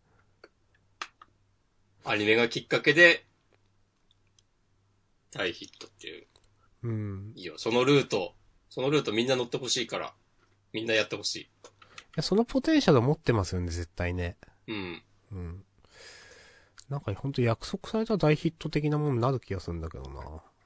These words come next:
Speaker 2: 術は。うん。まあもうすでに大ヒットしてるけど。うん。
Speaker 1: うん。この間なんかコミックス八百五十万部つって、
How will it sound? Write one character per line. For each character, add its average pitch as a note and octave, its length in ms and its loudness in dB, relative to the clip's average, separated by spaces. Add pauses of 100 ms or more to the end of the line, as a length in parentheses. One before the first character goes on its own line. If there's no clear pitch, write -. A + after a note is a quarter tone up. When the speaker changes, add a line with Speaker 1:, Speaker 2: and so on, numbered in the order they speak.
(120)
Speaker 2:
術 G2 460 -6
は。 C#2 180 -14 (360)
う A#2 40 -14
ん。 F#2 240 -14
ま B2 80 0
あ - 20 0
も G#2+ 120 0
う G2 40 -4
す - 120 2
で G#3 100 8
に A2 100 0
大 B2+ 140 0
ヒ - 80 -10
ッ - 40 -14
ト - 80 -8
し - 80 -8
て D#3+ 140 2
る F#3 80 0
け - 140 -6
ど。 E2 280 -8 (180)
う E2+ 40 -16
ん。 D#2+ 40 -14
Speaker 1:
う - 20 -14
ん。 D2+ 40 -14 (1700)
こ - 60 -6
の D3 100 4
間 G3+ 180 4
な G3 80 0
ん - 40 -6
か - 60 -16
コ - 140 -4
ミ E3 100 0
ッ - 160 -14
ク - 80 -16
ス G2+ 120 -10
八 A2+ 200 -8 (140)
百 B2+ 220 -4
五 A#2 180 -4
十 B2+ 280 -2
万 B2 380 -6
部 E2 200 -14 (760)
つ - 180 -10
っ - 40 -20
て、 D2+ 320 -8